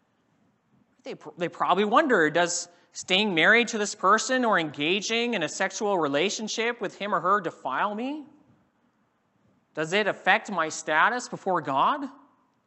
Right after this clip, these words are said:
And what about our children? Does being married to this person affect the status of my children? Do they have to be excluded from the assembly of God's people like the children described in Deuteronomy twenty-three? You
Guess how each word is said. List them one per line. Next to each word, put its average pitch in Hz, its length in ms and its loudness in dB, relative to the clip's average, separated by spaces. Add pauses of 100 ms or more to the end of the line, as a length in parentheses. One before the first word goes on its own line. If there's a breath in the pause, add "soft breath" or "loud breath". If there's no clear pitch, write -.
(1200)
And 220 80 -10
what 190 140 0
about 196 220 2
our 214 80 4
children? 262 640 -2 (920)
Does 160 140 -10
being 196 180 0
married 185 380 4
to 233 80 -6
this 214 160 -4
person 226 360 -2
affect - 520 -2 (200 soft breath)
the 147 60 -16
status 151 500 2
of 196 60 -8
my 160 140 0
children? 254 580 -6 (1160)
Do 165 80 -10
they 190 120 2
have 214 200 6
to - 40 -8
be 190 80 0
excluded 220 640 0
from 254 140 -4
the 208 80 -2
assembly 220 380 -2
of 185 60 -6
God's 190 300 2
people 262 440 0
like 180 160 2
the 170 80 -6
children 190 400 0
described 170 500 0
in 170 80 -10
Deuteronomy 170 480 -6
twenty-three? 160 600 -12
You 294 160 -16